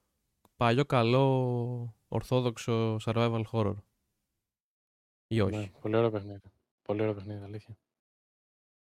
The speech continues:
Speaker 1: Ε, ρε φίλε, για
Speaker 2: Εντάξει,
Speaker 1: πε-
Speaker 2: δεν είναι τόσο τρομακτικό, τόσο τρομακτικό.
Speaker 1: Ναι.
Speaker 2: Αλλά έχει αυτά τα παζλάκια, την ατμόσφαιρα.
Speaker 1: Ρε φίλε, για πε-, για πες μου,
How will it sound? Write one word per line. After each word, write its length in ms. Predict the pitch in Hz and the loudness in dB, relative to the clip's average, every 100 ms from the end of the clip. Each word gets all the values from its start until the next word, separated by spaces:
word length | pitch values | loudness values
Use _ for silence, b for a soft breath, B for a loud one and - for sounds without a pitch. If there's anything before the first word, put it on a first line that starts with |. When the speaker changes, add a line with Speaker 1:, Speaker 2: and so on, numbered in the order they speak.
| _ _ _ - | _ _ _ -6
Speaker 1:
Ε, 160 | 135 | 0
ρε 80 | 160 | 0
φίλε, 160 | 220 226 | 2 2
για 100 | 240 | 2
Speaker 2:
Εντάξει, 200 | - 240 | 0 -4
Speaker 1:
πε- 100 | 113 | 2
Speaker 2:
δεν 180 | 147 | 4
είναι 200 | 160 151 | 4 2
τόσο 320 | 117 113 - 107 | 0 -4 -2 -4
τρομακτικό, 760 | 104 98 98 - - 98 98 _ _ _ _ _ | -2 -4 -6 -10 -4 -4 -4 _ _ _ _ _
τόσο 340 | 98 98 - | -8 -8 -10
τρομακτικό. 560 | 104 98 92 95 98 131 _ _ _ _ _ | -14 -14 -14 -18 -18 -18 _ _ _ _ _
Speaker 1:
Ναι. 300 | 110 104 107 _ - | -4 -2 -4 _ -2
Speaker 2:
Αλλά 240 | 135 156 | 0 2
έχει 140 | 147 | -2
αυτά 140 | 117 143 | -4 -2
τα 120 | 123 | 0
παζλάκια, 1200 | 117 104 104 104 104 - 107 104 104 104 101 101 - _ _ _ _ _ _ _ _ _ _ | 2 0 2 0 0 0 0 0 -2 -4 -8 -12 -18 _ _ _ _ _ _ _ _ _ _
την 180 | - 117 | -4 -2
ατμόσφαιρα. 640 | 107 107 104 104 113 143 | -2 -2 -2 -2 0 0
Speaker 1:
Ρε 60 | 208 | 2
φίλε, 120 | 208 | 2
για 160 | 214 202 | 0 -2
πε-, 160 | - | -4
για 160 | 143 175 | -4 -6
πες 260 | - 202 147 | -4 -4 -2
μου, 340 | 127 113 | -4 -4